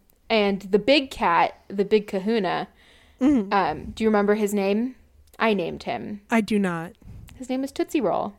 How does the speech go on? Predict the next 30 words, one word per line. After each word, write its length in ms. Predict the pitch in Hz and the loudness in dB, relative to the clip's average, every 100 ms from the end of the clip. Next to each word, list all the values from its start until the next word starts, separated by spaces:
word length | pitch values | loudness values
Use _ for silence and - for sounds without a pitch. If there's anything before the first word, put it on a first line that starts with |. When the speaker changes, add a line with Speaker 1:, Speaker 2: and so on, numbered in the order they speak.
| _ | _
Speaker 1:
Is 180 | 269 330 | -4 -4
Tootsie. 300 | - 269 - | -6 -10 -6
I 120 | - 226 | -2 0
don't 120 | 277 | 0
know 80 | 294 | -2
if 60 | |
he's 140 | 294 277 | -4 -2
still 240 | 254 226 | 0 2
alive. 420 | 196 190 160 180 - _ _ _ - _ - | 4 2 2 0 -8 _ _ _ -20 _ -6
Um, 260 | 214 185 | -2 -2
but 100 | 180 | -2
sometimes 400 | - 294 349 302 262 | 0 2 4 2 0
we'll 60 | |
see 240 | 262 294 302 | -2 2 4
him, 200 | 226 185 | 4 2
like, 220 | 185 185 | 0 4
walking 340 | 190 196 202 | 6 6 2
across 360 | 202 214 208 208 | 2 2 2 2
my 80 | 196 | 2
backyard, 640 | 185 190 190 202 180 175 - - - - | 4 4 2 4 4 2 -4 -18 -16 -4
and 120 | 214 | -2
they'll 80 | 208 | 0
be 120 | 226 | 4
like, 200 | 220 240 | 4 6
"Ah, 180 | 359 254 | 4 2
Tootsie 240 | - 311 302 | -6 -4 -2
Roll 140 | 226 | 0
survived 420 | 233 226 226 233 | 2 4 6 6
another 240 | 220 240 254 | 4 4 4
season." 540 | 262 302 247 233 302 | 4 6 6 6 2